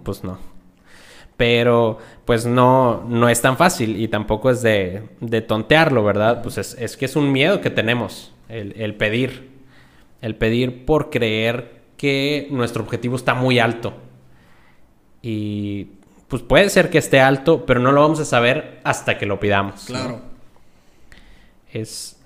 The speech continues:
Speaker 1: es el punto que, que hace Jamsetji Tata.
Speaker 2: O bien, antes de pedirlo, negociarlo, que es importante.
Speaker 1: Claro, claro, claro. O sea,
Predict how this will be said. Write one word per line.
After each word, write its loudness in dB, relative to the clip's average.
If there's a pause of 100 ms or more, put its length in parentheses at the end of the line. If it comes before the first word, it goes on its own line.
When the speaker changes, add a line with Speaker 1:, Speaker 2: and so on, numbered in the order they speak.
Speaker 1:
es -2
el 2
punto 0
que, 2
que -2
hace -2
Jamsetji -4
Tata. -4 (640)
Speaker 2:
O -6
bien, -2
antes -2
de 2
pedirlo, -6 (320)
negociarlo, -2 (1000)
que -14
es -10
importante. -12 (280)
Speaker 1:
Claro, 2 (420)
claro, -2
claro. -4
O -12
sea, -6